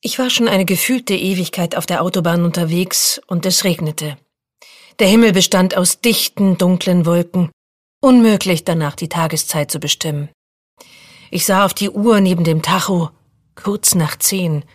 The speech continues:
Auch das noch. Ich würde mich verspäten. Vor mir schlich ein L K W dahin.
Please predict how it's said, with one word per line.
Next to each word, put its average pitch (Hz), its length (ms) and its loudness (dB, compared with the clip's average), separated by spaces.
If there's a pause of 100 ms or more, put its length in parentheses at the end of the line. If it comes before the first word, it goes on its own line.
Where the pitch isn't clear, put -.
(420)
Auch 160 180 0
das 135 320 -4
noch. 123 320 -8 (340)
Ich 185 160 0
würde 196 160 4
mich 190 160 4
verspäten. 185 720 -2 (640)
Vor 254 320 4
mir 240 500 4
schlich - 540 0
ein 175 160 2
L 185 240 2
K 185 200 0
W 165 120 0
dahin. 170 400 0